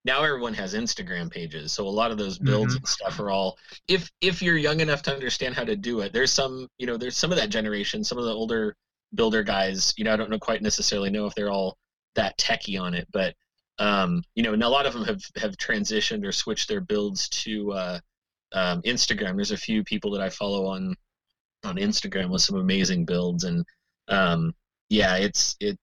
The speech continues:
Speaker 1: you know, the forums are good. It, it is one of those lost art. I mean, that's kinda how the, the drifting thing, to s-, kinda circle back, that's kinda how the drifting thing sorta started, is we had a,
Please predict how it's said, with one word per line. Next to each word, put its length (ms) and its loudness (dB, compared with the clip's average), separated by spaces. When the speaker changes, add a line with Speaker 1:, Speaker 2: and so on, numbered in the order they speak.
Speaker 1:
you 80 2
know, 80 6
the 100 4
forums 380 4
are 60 2
good. 260 2
It, 160 -4
it 160 -6
is 200 0
one 140 -4
of 60 -4
those 200 -2
lost 360 -6
art. 240 0
I 40 -4
mean, 120 0
that's 180 0
kinda 260 -2
how 160 -2
the, 280 -2
the 120 -6
drifting 460 -4
thing, 420 -4
to 80 -6
s-, 120 0
kinda 260 -4
circle 300 -2
back, 260 0
that's 160 -2
kinda 260 0
how 120 0
the 100 -4
drifting 380 -4
thing 340 -4
sorta 260 0
started, 500 2
is 140 -4
we 120 -2
had 200 2
a, 200 -2